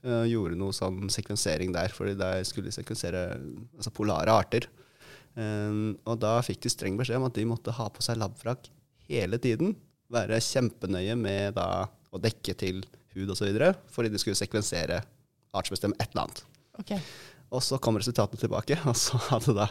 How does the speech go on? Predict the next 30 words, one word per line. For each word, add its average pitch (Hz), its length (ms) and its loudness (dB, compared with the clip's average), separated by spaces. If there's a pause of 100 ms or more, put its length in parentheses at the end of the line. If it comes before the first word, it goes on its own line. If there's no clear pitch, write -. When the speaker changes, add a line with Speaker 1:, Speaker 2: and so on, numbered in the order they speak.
(300)
Speaker 1:
veilederen 104 460 6
hennes 104 260 4
kommet 95 280 2
og 104 120 2 (220)
ristet 104 320 -2
på 110 80 8
hodet 98 180 4
og - 0 -
sagt, 98 240 2 (440)
«Her 101 240 0
er 87 120 0
det 104 100 4
altså 101 280 2
både 101 460 0 (240)
sau 156 480 4 (680)
fra 101 160 4
ullgenseren 101 480 -2
hun 113 100 2
hadde 113 200 2
på 110 100 -2
seg, 170 280 -2
Speaker 2:
Nei. 294 300 6 (320)
Speaker 1:
og 87 120 -8
fra 117 120 -4
menneske, 160 480 4 (240)
og 151 120 4
fra 175 180 0
mye 160 240 6
annet 123 280 4
rart.» 104 300 0